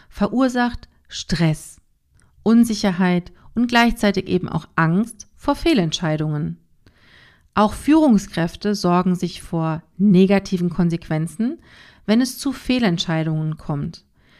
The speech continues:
Das Level ihrer Belastungen steigt damit enorm. Vielleicht fühlst du dich gerade selbst angesprochen und kennst es nur zu gut.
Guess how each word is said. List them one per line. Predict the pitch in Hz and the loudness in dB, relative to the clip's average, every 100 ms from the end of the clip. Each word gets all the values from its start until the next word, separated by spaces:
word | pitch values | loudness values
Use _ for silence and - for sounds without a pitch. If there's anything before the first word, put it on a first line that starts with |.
| _ _ - - | _ _ -12 -4
Das | 185 185 | -4 -2
Level | 208 269 277 202 | -2 0 2 0
ihrer | 180 175 165 | 0 -2 -2
Belastungen | 170 190 311 - 196 170 165 208 | -2 -2 -4 -4 -4 -2 -2 -4
steigt | - - 196 240 240 | -6 -4 -2 -2 -4
damit | 214 190 185 - | 0 0 -2 0
enorm. | 190 185 165 151 147 165 170 _ _ _ _ _ _ - | 2 4 4 0 -2 -8 -14 _ _ _ _ _ _ -10
Vielleicht | 233 269 294 - | -2 0 -2 -2
fühlst | 277 269 | -4 -4
du | 233 | -6
dich | 240 240 | -6 -6
gerade | - 202 208 208 | -4 -2 -2 -2
selbst | 196 196 180 - - | 0 0 0 -6 -8
angesprochen | 151 156 - - 165 160 160 180 - - - - | -6 -6 -8 -10 -10 -8 -8 -10 -12 -20 -20 -6
und | 185 180 | -4 -2
kennst | - 226 254 - | 0 0 0 -4
es | 214 - | -8 2
nur | 208 202 | 4 4
zu | 202 208 | 0 -10
gut. | 196 156 147 - | -8 -8 -8 -12